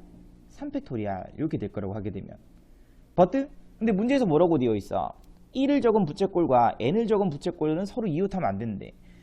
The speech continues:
그럼 내가 방금 또 구한 이 케이스에는 모두 포함돼 버려. 여기 일 들어가고 여기 오.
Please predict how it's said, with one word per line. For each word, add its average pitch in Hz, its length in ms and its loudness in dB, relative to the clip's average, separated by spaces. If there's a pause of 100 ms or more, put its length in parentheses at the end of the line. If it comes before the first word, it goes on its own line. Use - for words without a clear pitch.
(120)
그럼 165 140 0
내가 202 200 4
방금 214 300 0
또 190 140 -2
구한 165 320 0
이 226 120 -8
케이스에는 202 680 -6
모두 131 260 -2
포함돼 123 380 -2
버려. 90 260 -8 (400)
여기 156 220 0
일 240 280 -2
들어가고 190 600 2
여기 123 140 0
오. 101 340 -4